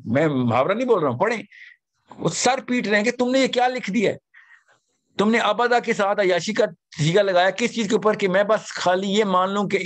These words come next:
ईसा अलैहिस्सलाम मेरे गुनाह की सजा पा गए। इतनी सेंसिटिव क्वेश्चन को तुमने खेला।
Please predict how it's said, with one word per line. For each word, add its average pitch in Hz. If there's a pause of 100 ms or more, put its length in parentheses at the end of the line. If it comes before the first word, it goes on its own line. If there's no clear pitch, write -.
ईसा 175
अलैहिस्सलाम 170
मेरे 156
गुनाह 160
की 156
सजा 143
पा 139
गए। 127 (500)
इतनी 233
सेंसिटिव 240
क्वेश्चन 214
को 208
तुमने 202
खेला। 160